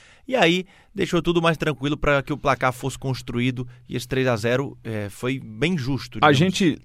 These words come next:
Speaker 2: tem muito recorte do Fortaleza, parâmetro do Fortaleza, do fim do ano passado, de dois mil e dezenove, que aquele final do Fortaleza foi realmente espetacular, né?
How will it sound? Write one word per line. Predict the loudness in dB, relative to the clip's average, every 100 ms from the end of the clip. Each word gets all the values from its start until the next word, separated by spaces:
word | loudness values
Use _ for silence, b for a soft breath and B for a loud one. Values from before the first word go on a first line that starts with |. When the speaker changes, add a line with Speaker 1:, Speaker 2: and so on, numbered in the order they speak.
| 2
Speaker 2:
tem | 4
muito | 6 4 8 8 8
recorte | 6 4 4 6 6 4
do | 0
Fortaleza, | 4 4 4 6 6 6
parâmetro | 4 4 6 4 4 2
do | 0
Fortaleza, | 2 2 2 2 4 4 2 -2 -6 _ _ 6
do | 6
fim | 8 4
do | 4
ano | 2
passado, | 4 4 6 4 4 -4
de | -2
dois | 2 2
mil | 2
e |
dezenove, | 2 4 4 4 2
que | -4
aquele | 0 0
final | 2 2 2
do |
Fortaleza | 4 4 4 2
foi | 4 4
realmente | 4 2
espetacular, | 2 2 4 4 6 4 4
né? | -4